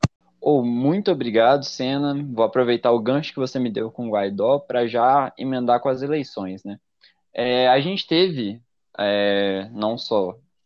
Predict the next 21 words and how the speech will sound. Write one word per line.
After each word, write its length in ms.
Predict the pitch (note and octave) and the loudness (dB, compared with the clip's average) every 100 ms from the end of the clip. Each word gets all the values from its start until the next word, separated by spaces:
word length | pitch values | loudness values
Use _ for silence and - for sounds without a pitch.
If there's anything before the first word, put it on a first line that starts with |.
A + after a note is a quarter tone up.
| _ - | _ -6
falando 220 | F#2+ G2+ | -4 -2
das 120 | F#2+ | -2
eleições, 400 | G2 F#2+ - A2+ | -4 -6 -6 -8
falando 220 | A#2 A2 | -6 -6
um 60 | G#2+ | -4
pouco 300 | A2 G2 A#2 | -4 -4 -2
antes, 340 | B2+ C3 - _ _ _ - | -4 -4 -12 _ _ _ -4
a 80 | |
intenção 560 | C#3+ D3+ F#3+ F#3 C3+ B2 | -4 -2 -4 -4 -4 0
da 60 | B2+ | 0
oposição 680 | C3 D#3 E3+ F#3 - E3+ | 0 -2 -2 -6 -6 -6
de 100 | F3 | -6
boicotar 500 | F#3 G3 G#3+ G#3 D#3 | -2 0 0 0 2
as 80 | D#3 | 2
eleições 440 | D#3+ E3 - C#3+ | 0 -2 -2 -4
venezuelanas 760 | D3 D3 D3 D3+ C#3+ B2 B2 - | -2 -2 -2 0 0 0 -4 -4
para 220 | C3+ C3 | -2 0
parla-, 280 | C#3 C#3 - _ - | 0 -2 -4 _ 0
para 180 | B2+ C#3+ | 2 2
parlamentares, 840 | C3+ C3+ C3 C#3+ C3+ F2+ - A2+ | -2 -2 -2 -2 -2 -2 -4 -10
né? 180 | A2 B2 | -10 -12